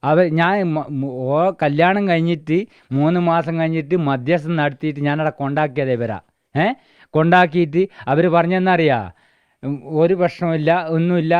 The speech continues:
എല്ലാം സോൾവ് ആക്കി, സോൾവ് ആക്കി. ഇവ, ഈ പെങ്ങന്മാർക്കാണ് ഏറ്റവും വിഷയം. ഈ എൻ്റെ മ-, മരുമകളോട് പറഞ്ഞ ഇനി ഏത് കാട്ടുമൂലക്കെന്നാ വന്നിന് പ-, പൊന്നും പണവും ഇല്ലാണ്ട്.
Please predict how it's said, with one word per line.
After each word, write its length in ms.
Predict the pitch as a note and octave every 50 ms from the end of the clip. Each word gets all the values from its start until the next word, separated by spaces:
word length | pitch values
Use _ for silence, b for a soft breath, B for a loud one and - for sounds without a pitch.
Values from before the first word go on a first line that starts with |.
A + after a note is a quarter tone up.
| F3 E3+ D#3 D3+
എല്ലാം 260 | D3+ D#3+ F3 F#3+ F#3 - E3
സോൾവ് 240 | D#3+ D#3 D#3 D#3 D3+ C#3+
ആക്കി, 300 | C3 A#2+ A#2+ G#2 G2+ F2 - _ _ _ _ _ _ _ _ _ - -
സോൾവ് 200 | C#3+ D#3 D#3+ E3+
ആക്കി. 120 | F3 D#3 E3 D#3
ഇവ, 80 | D3 E3+ G3+ G3+ C#3+ D3+ D#3
ഈ 40 | E3+ F#3+ F#3 D3 D#3
പെങ്ങന്മാർക്കാണ് 760 | D#3+ D#3+ F3 F#3+ G3 F#3+ F#3 F3+ F3+ F3 - F3 E3+ E3+ E3 D3+ D3
ഏറ്റവും 420 | C#3+ - _ _ - G3 F#3 F3 E3 D3+
വിഷയം. 280 | B2+ - - A#2+ G#2 - _ _ _ _ _ _ _ _ _ _ _ _ _ _ _ _ _ _ _ -
ഈ 100 | D3+ D3+ D#3 E3 D#3
എൻ്റെ 180 | D3+ D3+ E3 F3+ F3+
മ-, 180 | E3+ D#3+ D#3+ D3 D3 D3+
മരുമകളോട് 500 | D3 C#3+ C#3+ D#3 E3+ F3 F3 F3+ F3 D#3+ D3+
പറഞ്ഞ 200 | D3+ C#3+ D3 E3 E3+ D#3+ C#3 A2 B B B B B C3
ഇനി 160 | C#3+ D#3+ F3 F3
ഏത് 120 | F3+ F#3 F3+ F3
കാട്ടുമൂലക്കെന്നാ 640 | E3 E3+ E3 D#3 F3 F3 F3 F3 F3 D#3 F3 F3 E3+ D3+ C#3+
വന്നിന് 300 | C#3+ D3 D3+ D#3+ D#3+ D3 C3
പ-, 160 | C#3 C#3 C3+ B2+ A#2 A2+
പൊന്നും 260 | B2+ C#3 C#3 D3 D#3 D#3+ D3
പണവും 260 | D3 D3 D3 D3 D3 C#3+ C3+
ഇല്ലാണ്ട്. 320 | C3+ C3+ C#3+ D3 D3 C3+